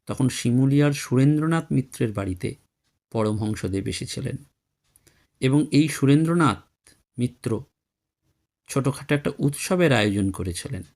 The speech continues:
কিন্তু যে কোনো উৎসবে তো একজন গায়কের দরকার হয় এবং ঠাকুর নিজেই ছিলেন স্বয়ং সুগায়ক। অমন গান সাধারণ মানুষ গাইতে পারত না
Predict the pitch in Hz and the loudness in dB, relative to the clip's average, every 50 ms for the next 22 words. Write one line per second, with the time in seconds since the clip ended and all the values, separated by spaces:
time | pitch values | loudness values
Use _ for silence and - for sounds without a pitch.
0 | _ _ _ _ _ _ _ _ _ _ _ _ _ _ _ _ _ _ _ _ | _ _ _ _ _ _ _ _ _ _ _ _ _ _ _ _ _ _ _ _
1 | _ _ _ - 147 143 143 151 139 143 139 - 156 160 156 151 147 - - 156 | _ _ _ 0 0 2 2 4 2 2 2 2 4 4 4 4 2 0 -2 -2
2 | 151 151 147 160 156 156 156 147 107 107 104 101 110 131 143 - 185 165 143 123 | -2 -2 -2 -2 0 0 2 2 2 2 2 2 2 2 0 0 -2 -2 0 -2
3 | 123 120 - - 139 139 131 170 160 131 - - - _ _ _ _ _ _ _ | -2 -2 -2 -2 -2 0 0 0 -2 -2 -4 -6 -12 _ _ _ _ _ _ _
4 | _ _ _ _ _ _ _ - 127 123 139 147 143 - - 127 123 - - 165 | _ _ _ _ _ _ _ -4 -2 2 2 2 2 0 0 -2 -2 0 0 2
5 | 151 143 135 131 131 156 175 175 - - 175 170 165 160 147 - - 120 123 123 | 4 6 6 6 4 4 2 0 0 0 0 2 2 0 0 0 0 2 2 4
6 | 131 131 - - - 123 117 110 110 98 92 95 101 98 87 - _ _ _ _ | 4 2 0 0 0 0 0 0 0 0 2 2 2 0 -2 -6 _ _ _ _
7 | _ _ _ _ _ _ _ _ _ _ _ _ _ _ _ _ _ _ _ _ | _ _ _ _ _ _ _ _ _ _ _ _ _ _ _ _ _ _ _ _
8 | _ _ - - 117 117 127 139 147 139 120 131 143 139 127 131 156 151 - - | _ _ -8 -4 -2 2 4 4 4 4 4 4 4 4 4 2 -2 -2 0 0
9 | 120 113 123 123 135 139 135 127 123 139 147 127 104 101 104 104 123 139 - 139 | 0 2 2 2 4 4 4 4 4 2 2 2 0 0 0 0 0 0 0 -2
10 | - - 90 - _ - - 85 85 - - | -4 -4 -6 -10 _ -10 -10 -10 -10 -10 -12